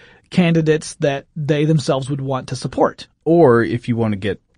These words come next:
Speaker 2: conspiratorial in another direction, you could say that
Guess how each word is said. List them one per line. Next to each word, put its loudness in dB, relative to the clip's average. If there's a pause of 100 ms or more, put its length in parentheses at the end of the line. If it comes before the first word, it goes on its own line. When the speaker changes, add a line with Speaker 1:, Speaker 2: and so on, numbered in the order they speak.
(380)
Speaker 2:
conspiratorial 0
in -4
another 2
direction, -6 (400)
you -4
could -6
say -2
that -6